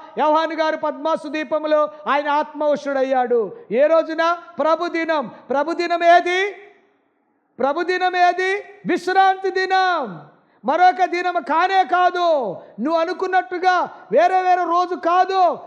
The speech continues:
విశ్రాంతి దినమే ప్రభు దినము. కనుక సాతానికి దేవుని యొక్క ధర్మశాస్త్రం అంటే నచ్చదు,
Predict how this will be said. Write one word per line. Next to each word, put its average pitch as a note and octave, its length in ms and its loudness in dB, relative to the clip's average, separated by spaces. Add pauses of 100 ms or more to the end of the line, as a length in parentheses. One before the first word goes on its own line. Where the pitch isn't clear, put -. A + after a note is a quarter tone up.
విశ్రాంతి D4 560 -4
దినమే C4 280 -4
ప్రభు A3+ 300 -6
దినము. F3 480 -12 (300)
కనుక E4 240 0
సాతానికి E4+ 840 0 (160)
దేవుని F4 320 2
యొక్క F4+ 160 -4
ధర్మశాస్త్రం F4 760 -2
అంటే F4 200 -4
నచ్చదు, F4+ 640 0